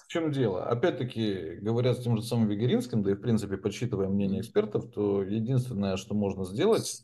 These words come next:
Speaker 1: ну, что будет какой-то санкцией, это, например,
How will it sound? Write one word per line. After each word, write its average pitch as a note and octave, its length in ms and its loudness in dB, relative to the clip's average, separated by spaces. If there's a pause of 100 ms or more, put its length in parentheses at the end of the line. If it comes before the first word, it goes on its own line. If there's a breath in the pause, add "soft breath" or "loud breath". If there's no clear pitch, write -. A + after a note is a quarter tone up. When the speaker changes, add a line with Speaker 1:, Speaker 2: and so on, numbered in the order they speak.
(160)
Speaker 1:
ну, D3 140 0
что A#2 160 -2
будет G2 280 -2
какой-то G2+ 320 -2
санкцией, - 580 -6
это, - 320 -8 (800)
например, G2+ 460 -4